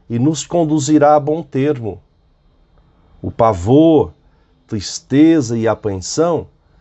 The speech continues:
sentimentos corriqueiros nessas circunstâncias, transmutarão em convicção, segurança e salvação. Afirmou veemente:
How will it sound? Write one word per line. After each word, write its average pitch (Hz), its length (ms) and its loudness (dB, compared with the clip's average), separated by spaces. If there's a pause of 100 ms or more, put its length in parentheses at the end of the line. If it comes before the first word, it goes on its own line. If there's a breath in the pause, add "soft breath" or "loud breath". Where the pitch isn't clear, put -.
(260)
sentimentos 104 880 -4
corriqueiros 107 760 0
nessas 98 340 -6
circunstâncias, 143 1040 -4 (520 soft breath)
transmutarão 185 840 2
em 180 100 -4
convicção, 175 960 -2 (400)
segurança 127 960 0
e 175 60 -2
salvação. 165 800 0 (960 soft breath)
Afirmou 175 640 2
veemente: 139 800 0